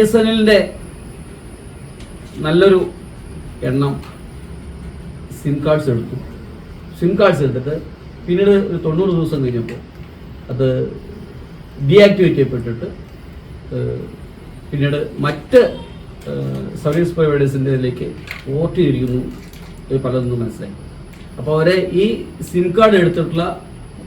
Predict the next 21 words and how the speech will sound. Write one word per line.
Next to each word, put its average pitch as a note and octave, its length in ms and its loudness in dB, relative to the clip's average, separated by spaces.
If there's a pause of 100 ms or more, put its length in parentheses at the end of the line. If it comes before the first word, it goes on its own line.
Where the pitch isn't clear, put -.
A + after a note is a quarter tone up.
(240)
കസ്റ്റമേഴ്സിനെ D#3 600 0
അവരെ, C3 140 0 (360)
ഏഹ്, - 240 -12 (140)
കോൺടാക്ട് C3+ 340 0
ചെയ്ത് C3+ 120 0
നോക്കുമ്പോൾ A#2 340 -2 (840)
അവരങ്ങനെ G3 420 6 (100)
ബി F3 160 6
എസ് F#3 120 6
എൻ F#3+ 80 4
എല്ലിൻ്റെ F#3+ 220 2 (760)
സിം F#3 260 4 (100)
എടുത്തിട്ടില്ല C3+ 420 6 (800)
എന്നുള്ള C3 260 -2 (200)
ഇൻഫർമേഷനാണ് A#2 560 -2
കിട്ടിയത്. G#2 320 -10 (920)
അപ്പോൾ C3+ 200 -4 (320)
അത് D3+ 180 2
വെച്ചിട്ട് E3 340 4 (300)
നമ്മൾ C#3+ 180 2 (160)
ഒന്ന്, C3 180 2